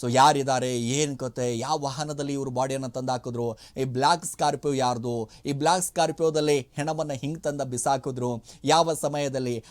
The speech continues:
ಆ ಅಪಾರ್ಟ್ಮೆಂಟ್ ಮುಂದೆ ಇರುವಂಥ, ಆ, ಸಿ ಸಿ ಟಿ ವಿ ಫುಟೇಜನ್ನ ನೋಡ್ತಾರೆ, ಇನ್ನು ಪಟ್ಟಣಗೆರೆಯಲ್ಲಿ ಇರುವಂಥ ಫುಟೇಜ್ಗಳನ್ನ ನೋಡ್ತಾರೆ, ಇನ್ನು ಮತ್ತೊಂದು ಕಡೆ ದರ್ಶನ್ ಅವರ ಟೀ ಶರ್ಟ್ನ ಹಾಗೆ ಜೀನ್ಸ್ ಪ್ಯಾಂಟು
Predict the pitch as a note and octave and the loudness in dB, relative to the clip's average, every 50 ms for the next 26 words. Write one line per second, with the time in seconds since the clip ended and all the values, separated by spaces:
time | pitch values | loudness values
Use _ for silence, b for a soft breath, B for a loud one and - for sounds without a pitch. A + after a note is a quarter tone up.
0 | B - D3+ D#3 D#3 D3 C#3+ - F#3 F#3+ F3+ - F#3 F3+ E3+ D#3+ - F#3+ E3+ E3 | B 4 6 6 6 6 4 4 2 2 2 0 -4 -6 -6 -6 -8 -8 -4 0
1 | D#3+ D#3+ D#3+ D#3 D3+ D#3 D3+ D#3 D#3 D#3 D3+ C#3+ B B B B D3+ D3 C#3+ C#3 | 0 0 0 0 -4 -6 0 4 4 6 6 4 B B B B 4 4 4 4
2 | - - E3+ E3 - F#3+ F3+ E3+ E3+ D#3 C#3 - C#3+ C#3 E3 E3 D#3+ D#3 D#3+ D3+ | 0 -4 -6 -4 -2 -4 -2 -2 -2 -6 -6 -6 -6 -2 -2 -2 0 -2 -2 -2
3 | D3+ D3 C#3 C#3 C3 A2+ - C3 B2+ B2 A#2+ A2+ - _ D3+ E3 E3+ D3+ - D3+ | -2 -4 -2 -4 -6 -2 0 0 2 0 0 -2 -4 _ -4 -2 -2 0 -2 -2
4 | - - F#3 F3+ E3+ E3+ E3 F3 E3+ E3+ E3 E3 E3 D#3+ D#3 D#3 D3+ D#3+ D#3 D#3 | 0 0 -2 0 0 0 0 0 0 2 2 2 2 0 0 0 -2 -4 -2 2
5 | D#3+ D#3 D3+ D3 B B B _ - E3+ E3 F#3 F#3 D#3+ D#3+ E3+ D#3+ D#3+ D#3 D#3 | 4 4 4 4 B B B _ -4 0 2 2 0 0 0 0 0 0 0 -2
6 | D#3 D3+ D3 D3 C#3+ C#3+ - C#3+ C3+ C#3 C3 B2 A#2+ - - - - C#3+ D#3 E3+ | -2 -2 -2 -2 -4 -2 2 4 4 4 4 0 0 -4 -10 -12 -6 -4 -2 0
7 | D#3+ D#3 D#3 D3+ - F3+ F3 E3+ E3 E3+ E3 D#3+ C#3+ C#3 C3+ - - E3 E3+ E3+ | 2 2 2 2 2 0 0 0 -2 -2 -2 0 0 -2 -2 -2 -4 -4 -2 -2
8 | E3 D#3 D#3+ D#3+ D#3 D3 B2+ D3 D3+ D3+ - E3+ D3+ - D#3 D#3 D#3 C3+ - D#3 | -2 -2 0 0 0 0 0 -4 -4 -4 -4 -6 -6 -6 -4 -6 -4 -2 -4 -4
9 | D3+ D3+ C#3 A#2+ B2 D3 D#3+ - - D3+ D3 D3 D3 D3 D3+ D3 D3 | -4 -4 -4 -4 -4 -6 -6 -6 -2 -2 -2 -2 0 0 -2 -2 -2